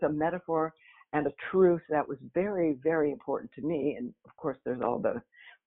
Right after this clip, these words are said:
science that, about how beneficial it is for us to be in nature. But, um, but a listener may have a risk of,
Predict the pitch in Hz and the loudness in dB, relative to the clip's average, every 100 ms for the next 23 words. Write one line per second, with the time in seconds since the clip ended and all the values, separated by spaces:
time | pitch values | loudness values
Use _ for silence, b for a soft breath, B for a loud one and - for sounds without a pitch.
0 | - - 135 - - 117 113 120 127 - | -20 -12 -10 -10 2 4 6 4 -2 2
1 | 127 113 - B B - 135 131 127 156 | 6 6 4 B B 4 6 6 4 4
2 | 139 135 135 131 120 - - 233 226 143 | 4 4 -2 -2 -2 -2 0 2 2 -2
3 | 131 123 123 - 113 107 - - 123 120 | -2 -4 -6 -4 -4 -6 -10 -14 -10 -8
4 | 117 131 156 - 123 - B B B 240 | -6 -4 -2 -4 -6 -8 B B B 6
5 | 240 - - 214 220 220 - B B B | 6 2 -2 -2 -2 -4 -8 B B B
6 | - 240 - 220 208 247 190 226 214 208 | -2 -2 0 4 6 4 2 -4 -4 -4
7 | 208 202 196 208 196 196 - 190 165 185 | -4 -6 -8 -6 -4 -4 -4 -4 -4 -6
8 | 190 _ - 190 180 | -6 _ -6 -4 -4